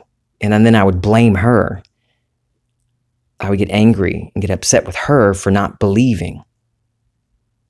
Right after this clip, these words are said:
not buying into what, what I was learning. And then I would get, I would, you know, "I can't believe her. Look at her looking at the, looking at the outside world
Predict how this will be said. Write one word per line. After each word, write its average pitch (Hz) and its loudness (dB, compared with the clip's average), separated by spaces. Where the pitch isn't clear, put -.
not 104 -2
buying 107 2
into 104 2
what, 92 -4
what 104 -4
I 117 2
was 95 0
learning. 87 -8
And 98 -6
then 95 -2
I 92 -2
would 90 -2
get, 90 -6
I 92 -8
would, 85 -6
you 120 -2
know, 87 -4
"I - -16
can't - -8
believe 127 -2
her. 82 -4
Look 104 -6
at 120 -2
her 110 -2
looking 104 -2
at 92 -8
the, 92 -4
looking 113 0
at 92 -4
the - -2
outside 98 -2
world 95 -2